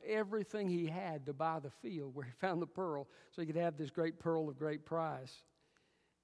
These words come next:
Everything he had. And went away rejoicing. Listen, I'm gonna tell you something. If you give everything you have for Jesus Christ,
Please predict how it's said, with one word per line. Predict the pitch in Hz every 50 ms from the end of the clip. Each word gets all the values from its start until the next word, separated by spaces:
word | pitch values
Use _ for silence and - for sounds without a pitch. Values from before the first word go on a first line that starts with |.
| _ _ _ _ _ - -
Everything | 196 233 247 240 220 233 233 220
he | 208
had. | 202 202 175 139 - - - _ _ _ _ _ _ _ _ _ _ _ _ _ _ _ _ _ _ _ _ _ _ _ _ _ _ _ _ _ _ -
And | 156 147
went | 151 165
away | 165 160 156 151
rejoicing. | 143 139 143 123 151 151 139 131 - - 143 139 151
Listen, | 165 175 175 -
I'm | 180 180
gonna | 180 143
tell | 175 165
you | 147 135
something. | - 147 131 117 123
If | 127
you | 156 196
give | 185 185 170 165
everything | 180 190 196 190 202 208 196
you | 196 196 175
have | 156 156 143 -
for | -
Jesus | 147 131 143 139 135 131 143 127 -
Christ, | - - 135 123 117 113 113 113 - -